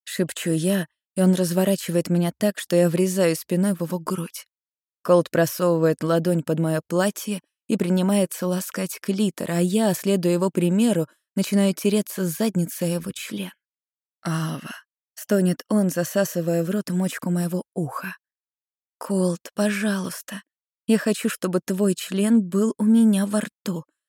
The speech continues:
умоляю я, задыхаясь. Он убирает руки с моих бедер, и я опускаюсь перед ним на колени. Расстегнув молнию на его ширинке, я едва не отрываю пуговицу джинсов и спускаю их вместе с трусами.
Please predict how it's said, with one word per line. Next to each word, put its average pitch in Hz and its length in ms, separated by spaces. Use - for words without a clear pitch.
умоляю 185 440
я, 185 180
задыхаясь. 180 760
Он 196 120
убирает 185 420
руки 196 240
с - 100
моих 175 240
бедер, 202 440
и 202 80
я 196 120
опускаюсь 185 460
перед 175 240
ним 180 200
на 175 100
колени. 190 540
Расстегнув 185 520
молнию 190 420
на 170 120
его 175 140
ширинке, 202 540
я 180 180
едва 202 280
не 202 140
отрываю 202 580
пуговицу 208 560
джинсов 208 560
и 214 80
спускаю 220 440
их 196 140
вместе 196 320
с - 100
трусами. 208 600